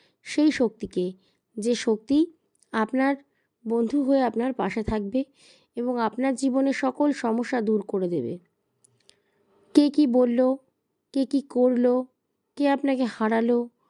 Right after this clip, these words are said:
কার জন্য আপনি কষ্ট পেলেন, এগুলো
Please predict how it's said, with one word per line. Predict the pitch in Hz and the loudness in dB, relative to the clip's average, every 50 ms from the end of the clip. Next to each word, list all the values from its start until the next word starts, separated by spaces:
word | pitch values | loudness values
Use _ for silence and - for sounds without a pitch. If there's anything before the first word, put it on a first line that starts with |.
| _ _ _ _ | _ _ _ _
কার | - 233 233 240 226 | -4 -2 -2 -2 -2
জন্য | 214 - 262 262 262 | 0 0 0 0 0
আপনি | 247 240 240 240 226 | 0 -2 -4 -4 -2
কষ্ট | - 220 214 - - 254 | -2 -2 -2 -2 -4 -4
পেলেন, | 226 - 233 233 233 226 233 226 - _ _ _ _ _ _ _ _ _ _ - | -2 0 0 0 0 0 0 -4 -8 _ _ _ _ _ _ _ _ _ _ -10
এগুলো | 262 220 262 311 277 240 190 196 | -4 0 2 2 4 2 2 -2